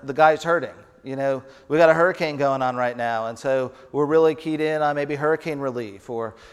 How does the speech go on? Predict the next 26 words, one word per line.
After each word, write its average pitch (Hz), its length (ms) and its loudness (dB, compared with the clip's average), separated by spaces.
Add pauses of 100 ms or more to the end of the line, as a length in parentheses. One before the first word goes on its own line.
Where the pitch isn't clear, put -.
(120)
we 147 200 0
actually 156 360 0
literally 156 420 2
see 185 240 -4
people 151 320 -2
on 139 140 0
the 135 80 -8
side 139 240 0
of 135 80 -6
the 139 60 -2
road 143 260 -4
at 135 120 -6
the 139 60 -14
stoplight, 127 600 -2
and 123 100 -10
we 127 80 -10
can 131 140 -14
give 135 180 -6
them 135 260 -2 (240)
a 131 80 -6
couple 143 300 -2
bucks, 135 480 0
or, 123 360 0 (260)
you 139 120 -6
know, 127 400 -2 (460)
we, 135 460 -8